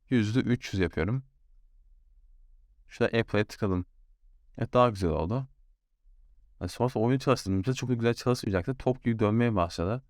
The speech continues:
Bir animasyon yok. Görüntüsü de kötü gözüküyor. İlk başta şu top gibi dönmemesi için şuradan freeze rotation diyorum. Z'yi seçtim. Yani Z eksenine dönmeyecektir bu.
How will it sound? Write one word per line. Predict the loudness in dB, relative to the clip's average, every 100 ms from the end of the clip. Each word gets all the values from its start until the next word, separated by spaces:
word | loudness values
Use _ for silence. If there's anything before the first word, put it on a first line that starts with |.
| _ _ -10
Bir | -2 0 2
animasyon | 2 0 0 -2
yok. | -2 -2
Görüntüsü | -2 -2 -2 -4
de |
kötü | -2 0
gözüküyor. | 0 0 -2 -2 -2 -6 _ _ _ _ _ -10
İlk | -4 2
başta | 2 0
şu | -2 -4 -4 -12 -12 -8
top | -8 -2
gibi | 0 2
dönmemesi | 2 2 0 -4
için | -8 -6 -8 _ _ _ _ _ -16
şuradan | -10 -4 2 2 2
freeze | -2 0 2 2
rotation | 0 -2 0 0 0
diyorum. | 2 0 -2 _ _ _
Z'yi | -6 0 0 0
seçtim. | -2 -6 -2 -2 -4 _ _ _ _ _ -6
Yani | -4
Z | 0
eksenine | 0 0 0 0 2
dönmeyecektir | 2 2 0 -4 -4 -2
bu. | -4